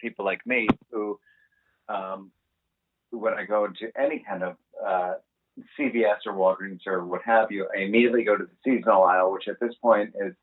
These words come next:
the Easter candy, which for some reason has not been touched in my neighborhood. Like, it is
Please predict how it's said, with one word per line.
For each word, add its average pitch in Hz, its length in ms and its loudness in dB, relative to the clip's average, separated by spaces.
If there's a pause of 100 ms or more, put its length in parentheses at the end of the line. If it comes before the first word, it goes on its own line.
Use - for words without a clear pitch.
the 95 320 -2
Easter 120 320 -2
candy, 90 480 0 (180)
which 110 240 0
for 120 160 -4
some 160 220 6
reason 113 400 4 (460)
has 131 260 8
not 110 280 6
been 101 160 -4
touched - 420 -2
in 95 100 -8
my 85 140 -2
neighborhood. 80 420 -6 (800)
Like, - 180 0
it 113 180 4
is 101 140 0